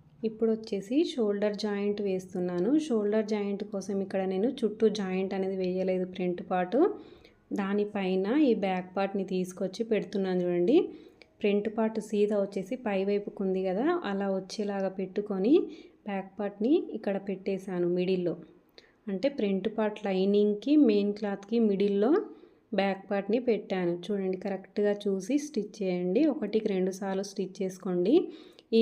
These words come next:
విధంగా ఎందుకు స్టిచ్ చేస్తున్నాను అంటే షోల్డర్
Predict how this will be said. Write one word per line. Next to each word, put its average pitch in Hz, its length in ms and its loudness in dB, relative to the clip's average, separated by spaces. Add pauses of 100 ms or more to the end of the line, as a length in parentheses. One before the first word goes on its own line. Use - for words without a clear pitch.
విధంగా 226 320 8 (100)
ఎందుకు 214 280 4
స్టిచ్ 214 260 -4
చేస్తున్నాను 202 680 -2
అంటే 185 280 2 (1400)
షోల్డర్ 214 420 4